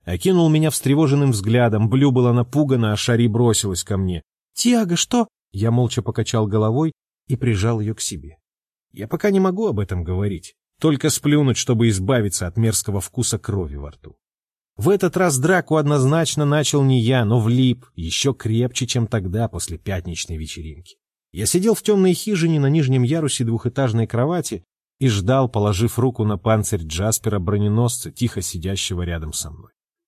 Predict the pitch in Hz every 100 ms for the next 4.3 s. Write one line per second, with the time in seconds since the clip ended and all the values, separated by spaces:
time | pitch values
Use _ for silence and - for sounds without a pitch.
0 | - - 143 143 165 - 196 139 131 -
1 | 190 135 - 120 151 147 117 160 120 113
2 | - 107 104 104 98 - 98 95 90 _
3 | _ - 104 104 98 117 113 110 87 71
4 | 69 _ -